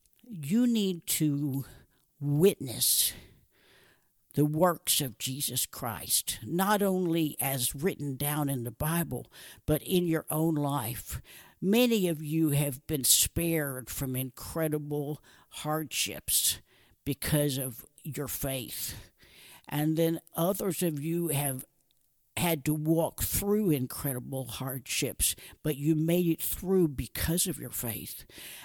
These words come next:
And you, either way, you can be a light to others. You can be a disciple of the Lord who brings others into the light,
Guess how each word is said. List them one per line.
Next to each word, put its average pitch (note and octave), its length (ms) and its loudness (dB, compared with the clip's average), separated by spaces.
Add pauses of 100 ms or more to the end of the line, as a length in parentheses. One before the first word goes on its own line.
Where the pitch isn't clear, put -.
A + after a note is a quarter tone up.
And E3+ 260 4
you, C4 360 4
either A#3+ 280 4
way, E3+ 340 4
you E3+ 300 0
can D#3+ 260 -2
be E3 360 -2
a C#3 100 0
light C3+ 640 -2 (100)
to D3 160 0
others. B2+ 580 -4 (280)
You G#3+ 220 2
can F#3 240 2
be D#3 420 0
a B2+ 560 -4 (1120)
disciple F3 840 4
of D#3 240 -4
the D3 140 -2
Lord D#3+ 580 2 (320)
who D#3 220 6
brings G3+ 880 0
others E3+ 540 0 (120)
into F#3+ 380 0
the D#3 140 -2
light, - 680 -6